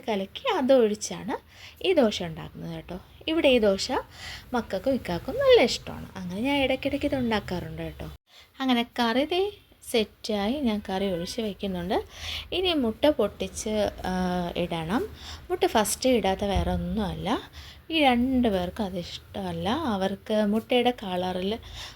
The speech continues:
ആ, കറിയുടെ കളർ ആവുന്നത് അവർക്ക് ഇഷ്ടമല്ല കേട്ടോ. അതുകൊണ്ടാണ് ലാസ്റ്റ് പൊട്ടിച്ച് ഇടുന്നത്. പിന്നെ രാത്രിയായതുകൊണ്ട്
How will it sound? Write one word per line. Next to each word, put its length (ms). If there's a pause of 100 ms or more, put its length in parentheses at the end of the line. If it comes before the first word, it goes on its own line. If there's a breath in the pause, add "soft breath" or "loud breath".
(100)
ആ, 280 (140)
കറിയുടെ 460
കളർ 240
ആവുന്നത് 340
അവർക്ക് 220
ഇഷ്ടമല്ല 400
കേട്ടോ. 260 (200)
അതുകൊണ്ടാണ് 540
ലാസ്റ്റ് 420
പൊട്ടിച്ച് 380
ഇടുന്നത്. 580 (540 loud breath)
പിന്നെ 340
രാത്രിയായതുകൊണ്ട് 880